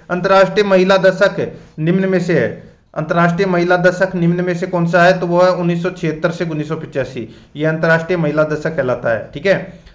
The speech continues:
आगे देखिए, किशोर न्याय अधिनियम दो हज़ार में जिन बच्चों पर कोई अपराध किए जाने का आरोप है उन्हें कहा गया है, तो दोस्तों उन्हें क्या कहा गया है? Right answer हो जाएगा उन्हें विधि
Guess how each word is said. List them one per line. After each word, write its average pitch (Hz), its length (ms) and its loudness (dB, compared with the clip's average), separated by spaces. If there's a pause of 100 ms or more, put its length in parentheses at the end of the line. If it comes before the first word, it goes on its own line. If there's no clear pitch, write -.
(200)
आगे 165 180 2
देखिए, 202 360 2 (480)
किशोर 208 360 2
न्याय 208 240 4
अधिनियम 196 420 0
दो 196 160 4
हज़ार 196 280 4
में 190 380 -6
जिन 190 240 0
बच्चों 185 280 0
पर 196 160 2
कोई 190 220 4
अपराध 180 540 2 (180)
किए 190 200 2
जाने 175 260 2
का 175 120 2
आरोप 175 320 4
है 165 120 2
उन्हें 170 340 0
कहा 170 240 0
गया 165 200 4
है, 151 160 2
तो 151 140 -4
दोस्तों 160 300 -6
उन्हें 170 160 -4
क्या 175 120 2
कहा 170 200 2
गया 165 180 2
है? - 320 -6 (100)
Right 170 220 4
answer 170 260 2
हो 175 60 -2
जाएगा 175 280 2
उन्हें 165 480 -4 (280)
विधि 170 640 -4